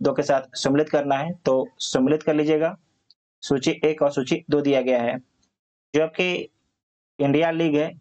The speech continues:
इसकी स्थापना किसके द्वारा किया गया है? तो शिशिर कुमार घोष के द्वारा किया गया है। कब किया गया है? अठारह सौ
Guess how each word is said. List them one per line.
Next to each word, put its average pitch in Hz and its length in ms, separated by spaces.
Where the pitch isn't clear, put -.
इसकी 156 280
स्थापना 151 340
किसके - 300
द्वारा 147 180
किया 151 220
गया 156 200
है? 170 140
तो 139 320
शिशिर 170 360
कुमार 143 400
घोष 135 240
के 160 100
द्वारा 151 180
किया 156 220
गया 151 200
है। 175 140
कब 151 200
किया 170 140
गया 160 220
है? 175 120
अठारह 143 260
सौ 160 300